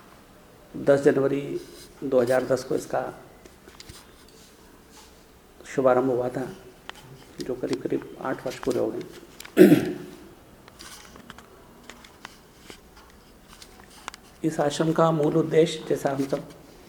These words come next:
जानते हैं और जो जैसे शर्मा जी नए आए हैं, वो भी धीरे से समझ लेंगे कि ये चीज़ हम <clears throat> वैज्ञानिक दृष्टिकोण से जो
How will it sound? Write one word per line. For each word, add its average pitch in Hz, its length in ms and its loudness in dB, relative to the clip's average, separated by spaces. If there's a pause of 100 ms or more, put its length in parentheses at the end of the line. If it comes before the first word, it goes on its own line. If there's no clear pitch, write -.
(160)
जानते 127 340 2
हैं 160 240 -2
और 131 160 -6
जो 135 360 -2 (1600)
जैसे 123 220 -4
शर्मा 127 300 -2
जी 127 120 0
नए 127 120 2
आए 123 60 -2
हैं, 127 220 -4
वो 143 160 0
भी 151 240 -2 (500)
धीरे 131 200 -2
से 139 140 -6
समझ 139 260 -2
लेंगे 143 320 0
कि 165 140 -6
ये 147 140 2
चीज़ 160 340 -2 (840)
हम 143 100 0 (580)
<clears throat> - 2250 4
वैज्ञानिक 165 440 6
दृष्टिकोण 156 440 2
से - 360 0 (840)
जो 139 180 0